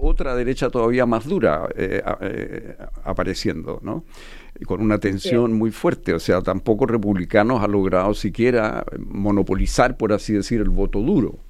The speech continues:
Speaker 1: ¿no? De derecha. No lo ha logrado. Porque estamos con un sistema de fragmen-, de, con, con incentivos a la fragmentación y porque estamos con un mundo político que no está viendo la realidad o que están actuando en forma en general muy responsable. Hay excepciones, por supuesto, pero en general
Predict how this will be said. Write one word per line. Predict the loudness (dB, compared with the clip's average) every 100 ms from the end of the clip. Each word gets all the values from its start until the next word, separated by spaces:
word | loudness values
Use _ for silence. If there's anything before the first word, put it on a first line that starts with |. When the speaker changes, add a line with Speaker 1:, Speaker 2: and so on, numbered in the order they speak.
| -10
Speaker 1:
¿no? | -6 -4 -2
De | -2
derecha. | 2 2 2 -2 -2 0 0 -6 -8 -10
No | -4 2
lo | 2
ha |
logrado. | 2 0 0 0 -4 -10 -10 -6 -6 -8 0
Porque | 0 0
estamos | 0 2 2 2
con | 2 0
un | 2 0
sistema | -2 -4 2 2 2
de | 0
fragmen-, | 0 -2 -2 -8 0
de, | 2 2
con, | 2 0
con | 2 2
incentivos | 2 0 -2 0 2 2 2
a |
la | 0
fragmentación | -2 -2 0 0 -2 -2 0 2 2 2
y | 0
porque | 2 2 2
estamos | 0 0 0 0
con | 2
un | 2 2 2
mundo | 2 2 2
político | 2 2 2 0 2 2
que | 2 -6 -8 -8
no | -4 -4
está | -2 -2
viendo | 2 2 2
la | 0
realidad | 0 2 2 0 2 2
o | 0
que | -2
están | -4 -2
actuando | -4 0 0 2
en | 0
forma | 2 2 2
en | 0
general | 0 0 2 2
muy | 0 2 2 2
responsable. | -2 -8 -12 -6 0 0 2
Hay | 0 0
excepciones, | 2 2 2 0 0
por | 0 0
supuesto, | 2 2 2 0
pero | 0
en | -2
general | -2 -2 2 2 2